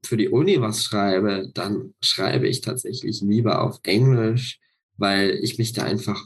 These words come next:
wohler fühle als beim Deutschen. Einfach, weil auch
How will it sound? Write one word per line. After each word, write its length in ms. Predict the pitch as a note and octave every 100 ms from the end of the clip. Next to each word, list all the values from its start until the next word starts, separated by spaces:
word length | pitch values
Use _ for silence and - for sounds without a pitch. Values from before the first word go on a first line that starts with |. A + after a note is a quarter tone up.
| -
wohler 380 | F#2+ D3+ D#3+ -
fühle 600 | - A2+ - F2 F2 G2+
als 300 | G2+ - -
beim 200 | G2 F#2+
Deutschen. 720 | E2+ G#2 A2+ - - - - _ _ _ -
Einfach, 640 | G#2+ A#2 A2+ G#2+ G#2 - - _ _ _ -
weil 360 | G#2+ A#2+ C3
auch 380 | - G#2 F2+ -